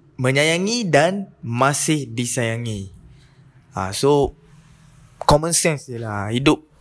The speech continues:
kita ni, kita tak boleh nak jadi terlampau selfish. Kita kena fikir untuk orang dan sekeliling kita. Jadi, apa pun, terima kasih aku ucapkan kepada semua yang sudi mendengarkan podcast, uh, Sembang Mulut Jahat dalam episod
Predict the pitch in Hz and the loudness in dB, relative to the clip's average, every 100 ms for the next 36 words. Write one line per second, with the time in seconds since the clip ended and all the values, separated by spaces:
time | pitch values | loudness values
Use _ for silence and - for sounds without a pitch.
0 | - - 143 - 147 147 139 135 131 - | -12 -6 -2 2 2 2 -2 -2 0 0
1 | 117 117 92 113 110 113 110 110 113 113 | 0 -2 -2 -2 0 0 0 -2 0 0
2 | 104 104 104 - - - - - - 156 | 0 -4 -10 -18 -20 -20 -20 -6 2 4
3 | 143 - 156 127 - - - - - - | 4 2 2 4 4 2 -2 -12 -20 -16
4 | - 123 123 120 117 117 - 117 110 113 | -4 0 2 0 0 -2 0 -2 -2 -6
5 | 104 - 107 113 113 107 113 123 151 139 | -4 -2 0 0 -2 -2 0 2 2 -2
6 | 131 123 120 113 113 107 - 110 101 101 | -2 -2 -2 -4 -6 -8 -2 -2 -2 -2
7 | 127 143 143 147 175 151 147 143 139 147 | 4 6 6 2 0 -4 -6 -4 -2 -2
8 | 135 127 131 123 - - 131 123 123 127 | -2 -4 -2 -4 -2 -2 -2 2 2 2
9 | 127 - 139 175 185 190 185 - - - | 2 0 0 -2 -2 -2 -6 -16 -16 -6
10 | 123 120 123 127 123 123 127 123 123 123 | -2 0 0 -2 -4 -6 -2 -2 -2 -4
11 | 120 - - 135 120 - 113 110 - 135 | -2 -6 0 0 0 -2 -4 -4 -2 0
12 | 135 127 127 127 120 131 127 123 - _ | 0 -2 0 0 0 -2 0 -2 -4 _
13 | 120 117 120 135 143 135 123 127 135 139 | -2 2 4 4 2 0 -4 -2 4 2